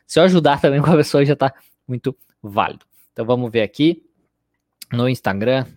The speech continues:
comentários. É... a Ludmi, dando uma bandeirinha da Argentina.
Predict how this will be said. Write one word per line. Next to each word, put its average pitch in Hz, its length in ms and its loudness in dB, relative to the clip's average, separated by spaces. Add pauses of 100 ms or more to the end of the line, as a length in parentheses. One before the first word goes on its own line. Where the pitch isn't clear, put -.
(160)
comentários. 123 920 -4 (760)
É... 120 1120 0 (1400)
a 127 100 -8
Ludmi, 175 1080 0 (220)
dando 131 240 -6
uma 139 160 -4
bandeirinha 170 880 -8 (2000)
da 110 220 -8
Argentina. 107 720 -6